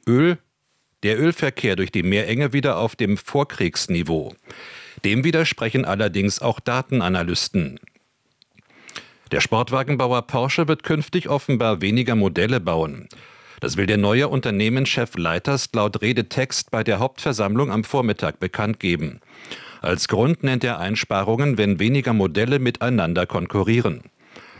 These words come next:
Porsche steckt schon länger in der Krise und arbeitet unter der Führung von Leiters an einem neuen Sparpaket.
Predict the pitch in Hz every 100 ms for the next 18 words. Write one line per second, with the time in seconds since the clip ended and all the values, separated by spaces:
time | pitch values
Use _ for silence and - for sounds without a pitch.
0 | - 127 127 185 - 156 151 - 143 110
1 | 123 156 107 95 87 - 92 98 143 120
2 | - 107 113 113 131 - 107 104 92 -
3 | 135 127 143 147 139 98 85 78 82 127
4 | 131 127 - 98 101 98 92 98 - -
5 | 107 - 101 - 82 - -